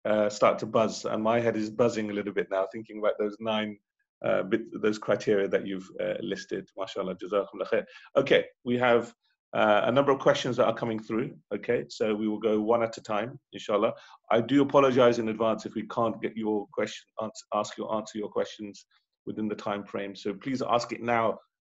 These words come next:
Um, um, don't, don't wait until the end because you're, uh, unlikely to get a chance. Let's go to Sister Farah, uh, Ahmed, Doctor Farah Ahmed,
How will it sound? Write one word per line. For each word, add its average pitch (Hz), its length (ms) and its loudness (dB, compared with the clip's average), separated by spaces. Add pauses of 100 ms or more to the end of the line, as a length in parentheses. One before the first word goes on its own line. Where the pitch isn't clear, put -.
(120)
Um, 101 480 -2 (420)
um, 104 240 -6
don't, 107 320 -2
don't 107 180 -2
wait 104 220 -4
until 104 220 -6
the 101 160 -4
end 95 100 -4
because 95 220 -10
you're, 101 100 -4 (300)
uh, 73 220 -4
unlikely 120 500 0
to 107 100 -12
get 98 140 0
a 98 40 -6
chance. 92 380 -8 (560)
Let's 160 220 2
go 160 220 6
to 143 480 -2
Sister 131 520 -2
Farah, 120 580 6 (580)
uh, 110 200 -2
Ahmed, 117 540 0 (440)
Doctor 135 260 0
Farah 113 340 2
Ahmed, 131 280 -4